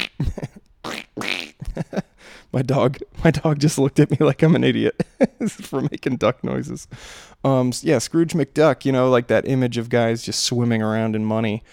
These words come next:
And, uh, you know, uh, wealth inequality, I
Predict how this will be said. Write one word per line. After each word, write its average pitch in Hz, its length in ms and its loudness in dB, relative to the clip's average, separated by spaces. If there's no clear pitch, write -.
And, 120 400 0
uh, 113 340 6
you 330 140 -2
know, 330 300 0
uh, 233 480 -6
wealth 240 680 0
inequality, 208 1000 -2
I 165 140 -8